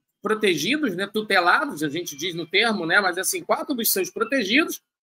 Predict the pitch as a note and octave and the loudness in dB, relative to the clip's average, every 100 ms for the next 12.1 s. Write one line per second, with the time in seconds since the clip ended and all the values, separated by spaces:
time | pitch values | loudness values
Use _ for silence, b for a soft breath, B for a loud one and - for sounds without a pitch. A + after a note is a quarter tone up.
0 | _ _ _ _ _ - C#4 - D#4+ D#4+ | _ _ _ _ _ -4 2 4 6 6
1 | D#4 E4 C4+ C#4+ A#3+ D3+ C3+ _ - A3+ | 6 8 10 10 8 4 0 _ -2 -2
2 | G#3+ A#3+ C4+ G3+ G3+ A#3 C4 - F#3 - | 4 4 6 2 4 6 4 2 -2 -2
3 | E3 F3+ F3+ F3+ D#3 F3 G#3 A3 G3 A#3 | 0 -2 0 0 2 0 0 -2 -2 0
4 | C4+ C4+ C4 - C#3+ _ _ _ _ _ | 2 2 2 -2 -14 _ _ _ _ _
5 | - B3+ D4+ G#3 - - A3+ C4+ C4+ G#3+ | -6 -2 0 2 2 2 2 2 2 4
6 | G3+ F#3 F3 F#3 F3 F3 F3 F#3 E3+ D3 | 6 6 4 2 2 2 2 4 2 0
7 | _ _ - F#3+ F3+ F3+ F3 E3+ E3+ D3+ | _ _ 0 0 2 0 0 2 2 4
8 | D#3 C#3 C3+ C3 _ _ D#4 C4+ C#4+ C#4 | 4 4 0 -6 _ _ 0 4 4 2
9 | - A#3+ A#3 A3+ G3+ F#3+ F3+ F3+ F#3 D#3+ | 4 6 6 2 2 2 2 4 4 2
10 | - _ - D#4 - C4 B3+ A#3 G#3 D#3+ | -2 _ 0 2 4 4 6 6 6 6
11 | G#3+ G3+ F3 F3 E3+ E3+ F3 C#3 D3 C3+ | 6 6 2 0 0 0 0 2 2 0